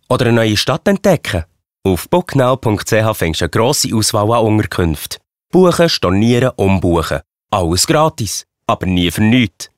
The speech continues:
Find jetzt dein Traumziel. bucknau punkt c h. Wie war dein Sonntag gsi? Wunderschön. Ich bin aufgestanden, hab gemütlich gebruncht, hab ein Bad genommen, mein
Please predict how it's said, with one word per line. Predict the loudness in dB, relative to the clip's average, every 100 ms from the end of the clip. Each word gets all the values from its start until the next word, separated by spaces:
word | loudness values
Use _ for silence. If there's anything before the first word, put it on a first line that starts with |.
| _ _
Find | -4 -4 -4 -2
jetzt | -2 -2 -2
dein | -2
Traumziel. | 0 2 2 0 0 0 -4 -10 _ _
bucknau | -2 0 0 2 0
punkt | 0 -2 -2 -2
c | -2 0
h. | -2 -6 -10 _ _ _ _ _ _ _ _ _ _ _ _ _ _ _ _ _ _ -4
Wie | 0
war | 0 0
dein | 0
Sonntag | 0 0 -2 -4
gsi? | -2 -2 -4 _ _ _ _ _ _ 0
Wunderschön. | 2 4 2 0 2 2 0 -4 _ _ -12 -4
Ich | 0
bin | 2
aufgestanden, | 0 0 -2 0 2 2 0 -4 -14 -4
hab | -4 0
gemütlich | 0 0 -4
gebruncht, | -4 -2 0 0 -2 -4 -10 -20 -10 -2
hab | 0
ein | 0 0
Bad | 0 0 -2
genommen, | 0 2 2 -2 _ _
mein | -4 -2